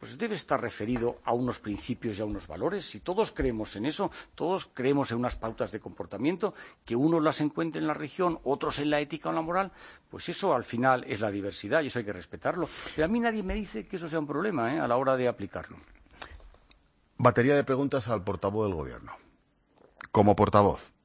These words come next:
Speaker 2: en estas pocas semanas de ministro portavoz del gobierno, ¿lo más complicado es justificar la subida de impuestos y decir que no es una subida de impuestos?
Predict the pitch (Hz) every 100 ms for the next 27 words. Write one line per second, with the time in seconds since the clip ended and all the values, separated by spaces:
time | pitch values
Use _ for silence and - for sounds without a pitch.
0 | _ - - 101 95 95 104 123 - -
1 | _ - 92 90 - 95 87 - 87 87
2 | 90 85 78 76 76 73 73 80 82 -
3 | 87 78 76 78 78 69 60 62 78 98
4 | 127 147 127 127 123 113 - _ - -
5 | _ _ - 120 98 113 - 101 - 104
6 | 98 92 104 104 98 85 92 87 98 92
7 | 90 110 95 95 104 101 98 101 98 107
8 | 101 98 92 131 -